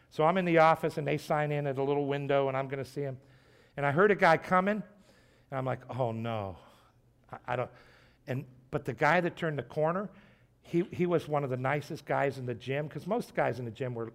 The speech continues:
not nice. They were like me. And, uh, so, so he turns the corner, and it's this nice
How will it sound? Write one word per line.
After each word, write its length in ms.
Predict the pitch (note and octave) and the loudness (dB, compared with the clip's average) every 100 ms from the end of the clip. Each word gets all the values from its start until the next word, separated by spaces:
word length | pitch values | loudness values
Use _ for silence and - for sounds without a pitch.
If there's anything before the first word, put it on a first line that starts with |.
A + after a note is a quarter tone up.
| - - | -18 -12
not 260 | A#2+ A2 | -10 -10
nice. 320 | A2 A#2 B2 - | -6 -6 -6 -8
They 100 | C3 | -6
were 100 | B2 | -4
like 200 | G#2 A#2+ | -6 -6
me. 280 | B2+ C#3+ - - - - - - | -8 -8 -12 -20 -20 -20 -14 -6
And, 280 | C#3+ C3 | -4 0
uh, 180 | C#3+ A#2+ - - - - - - | 0 0 -4 -18 -20 -20 -20 -14
so, 240 | - D#3 C#3 - - _ - _ | 0 0 0 -12 -20 _ -20 _
so 160 | - D3+ | -6 0
he 160 | A3 | 0
turns 360 | A3 A#3 A#3 C#3 | 2 2 2 -2
the 80 | D#3+ | -6
corner, 560 | - F3+ G3+ C4 B3+ - - _ - | -4 2 2 2 -2 -6 -20 _ -10
and 120 | E3+ | -4
it's 120 | D3+ | -4
this 220 | - D3+ E3+ | -4 -8 -4
nice 500 | D3+ G3+ A#3 - | 0 2 0 -2